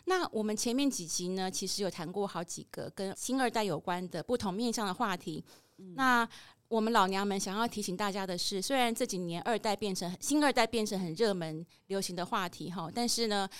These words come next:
Speaker 1: 呃，我们往往都是看到那些表现，所谓表现好的那一面。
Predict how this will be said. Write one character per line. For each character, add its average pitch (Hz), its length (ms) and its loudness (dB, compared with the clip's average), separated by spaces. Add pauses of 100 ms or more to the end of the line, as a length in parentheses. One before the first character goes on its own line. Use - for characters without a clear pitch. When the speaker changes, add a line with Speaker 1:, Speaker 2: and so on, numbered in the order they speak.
(220)
Speaker 1:
呃， 196 180 2
我 180 100 2
们 196 140 0
往 208 120 4
往 180 100 0
都 208 100 0
是 196 80 -6
看 208 180 -4
到 196 120 -2
那 190 100 -4
些 185 220 -2
表 175 260 -8
现， - 180 -2
所 202 120 4
谓 269 120 8
表 196 220 2
现 214 180 0
好 190 160 -4
的 160 140 -8
那 190 160 -4
一 175 100 -4
面。 180 300 -4